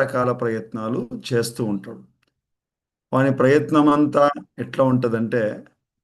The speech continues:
దేవుడు ఏదైతే వద్దు అన్నాడో దాన్నే జరిగించి మనల్ని దేవునికి దూరం చేయడానికి ఆ రోజు వాని కుట్రలు అట్లే ఉంటాయి, ఈ రోజు వాని కుట్రలు అట్లే ఉంటాయి.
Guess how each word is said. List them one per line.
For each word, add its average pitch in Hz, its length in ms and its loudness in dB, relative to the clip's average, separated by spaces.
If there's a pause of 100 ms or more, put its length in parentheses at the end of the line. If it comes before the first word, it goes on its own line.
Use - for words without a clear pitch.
(240)
దేవుడు 156 460 0
ఏదైతే 147 640 0
వద్దు 117 420 -4
అన్నాడో 110 540 -6 (560)
దాన్నే 131 500 0
జరిగించి 120 840 -2 (1160)
మనల్ని 131 380 -2
దేవునికి 127 500 -2
దూరం 123 540 -4
చేయడానికి 110 880 -8 (640)
ఆ 110 160 -2
రోజు 147 320 0
వాని 143 300 -2
కుట్రలు 135 380 -4
అట్లే 131 300 -4
ఉంటాయి, 131 480 -4 (160)
ఈ 120 160 -2
రోజు 143 320 0
వాని 135 500 -4
కుట్రలు 127 340 -6
అట్లే 107 280 -10
ఉంటాయి. 101 320 -12